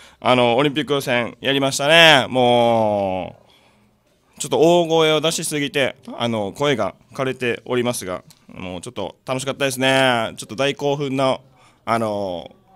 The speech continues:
夜中を過ごして、はい。えー、昨日ちょっと嬉しくてね、あの、お酒もガンガン飲んでしまいましたけど、よかったですね。でも、あの、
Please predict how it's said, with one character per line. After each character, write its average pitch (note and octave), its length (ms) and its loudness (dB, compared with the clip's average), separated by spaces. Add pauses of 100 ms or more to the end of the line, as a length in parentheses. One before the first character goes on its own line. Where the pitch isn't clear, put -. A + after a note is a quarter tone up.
(540)
夜 C#3+ 120 0
中 C3 280 2
を G2+ 180 -2 (280)
過 - 100 -2
ご B2+ 120 0
し - 120 -6
て、 E2+ 260 -8
は A#2 240 0
い。 G2 100 -6 (540)
え F#2 840 -8
ー、 - 60 -12
昨 C3 60 -6
日 B2 80 -6
ち A2+ 60 -10
ょ - 20 -16
っ - 20 -20
と A2+ 220 -6
嬉 C3+ 180 -4
し - 40 -6
く - 100 -14
て C3 80 -4
ね、 B2+ 420 0 (400)
あ G#2+ 80 -8
の、 F2+ 680 -10
お - 40 -12
酒 D#3 200 -8
も C#3+ 100 -4
ガ D#3 100 0
ン F#3 80 -2
ガ D#3+ 100 2
ン B2+ 40 0
飲 C#3+ 140 -2
ん C#3+ 40 -6
で B2+ 60 -6
し - 80 -4
ま C#3+ 80 -4
い B2 40 -4
ま A2+ 100 -6
し - 40 -10
た A#2 60 -8
け G2 80 -10
ど、 F#2+ 240 -8 (680)
よ G2+ 100 -16
か C3 80 -6
っ B2 40 -14
た - 100 -4
で C3 80 0
す - 100 -6
ね。 C#3+ 260 4
で C3 80 -2
も、 A#2+ 280 0
あ A2 120 -2
の、 A2 360 -4